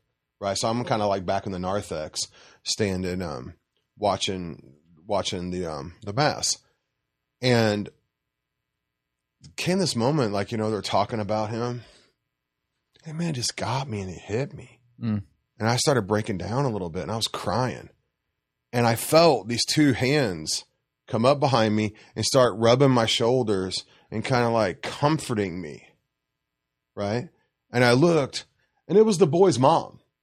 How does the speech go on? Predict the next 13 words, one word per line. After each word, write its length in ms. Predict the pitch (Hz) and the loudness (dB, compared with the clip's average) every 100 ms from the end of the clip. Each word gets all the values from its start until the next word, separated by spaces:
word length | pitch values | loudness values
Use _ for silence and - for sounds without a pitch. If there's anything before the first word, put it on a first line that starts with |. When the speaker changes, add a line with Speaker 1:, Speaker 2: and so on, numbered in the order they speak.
| _ | _
Speaker 2:
Mm. 220 | 120 117 104 - - _ _ - | -2 -2 -4 -12 -20 _ _ -6
Speaker 1:
She 140 | - | 0
was 120 | 202 | 4
on 80 | 208 | 6
her 80 | 208 | 6
way 120 | 196 | 6
to 80 | 190 | 4
the 80 | 147 | 4
bathroom, 540 | 135 143 139 98 95 - - - | 8 8 6 -2 -6 -10 -20 -8
saw 320 | - 131 131 | 2 6 6
me 160 | 165 165 | 6 2
crying, 520 | - 131 120 104 107 | 2 2 2 2 0
and 160 | 113 | -2